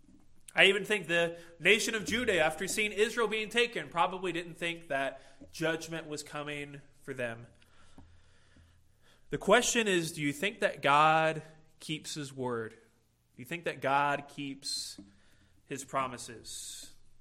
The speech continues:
Notice what the Lord says. "Do not my words do good to him who walks uprightly?"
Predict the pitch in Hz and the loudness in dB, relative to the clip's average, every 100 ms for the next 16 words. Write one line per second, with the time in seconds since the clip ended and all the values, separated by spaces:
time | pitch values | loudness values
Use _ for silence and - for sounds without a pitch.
0 | - - - 143 202 208 196 160 160 165 | -20 -20 -8 -6 -4 -6 -6 -4 -2 -2
1 | 165 170 170 123 - - - - - - | -2 -2 -2 -2 -10 -14 -14 -20 -20 -20
2 | - - - - - - - - - 147 | -20 -20 -20 -20 -20 -20 -20 -20 -8 4
3 | 180 202 196 170 170 190 196 190 175 165 | 4 6 4 6 4 4 2 -2 -6 -4
4 | 151 160 170 175 175 170 - 147 127 160 | 0 2 2 2 -2 -10 -6 -2 0 0
5 | 180 175 180 143 135 135 - - - - | -2 -2 2 6 6 4 -4 -6 -8 -14
6 | - - - - - 143 143 143 147 135 | -20 -20 -20 -20 -2 -2 6 6 6 2
7 | 120 | -8